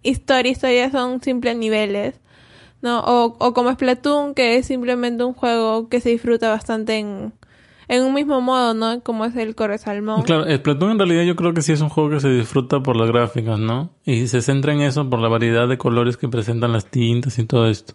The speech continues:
Speaker 1: Yo creo que más que las gráficas, a mí también algo que me llama mucho la atención de Splatoon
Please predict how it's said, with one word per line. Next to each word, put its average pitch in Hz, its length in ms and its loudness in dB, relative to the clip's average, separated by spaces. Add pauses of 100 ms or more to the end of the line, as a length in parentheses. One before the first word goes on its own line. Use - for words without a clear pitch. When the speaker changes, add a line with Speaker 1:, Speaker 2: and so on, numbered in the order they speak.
Speaker 1:
Yo 320 120 -4
creo 480 180 0
que 415 120 0
más 339 160 -2
que - 100 -4
las 311 140 2
gráficas, 311 420 0
a 285 80 -2
mí 269 140 -4
también 277 320 -4
algo 262 320 -2
que 269 100 -2
me 226 220 -2
llama 240 260 -2
mucho 247 360 -2
la 269 80 0
atención 233 340 -4
de 247 80 -2
Splatoon 233 480 -4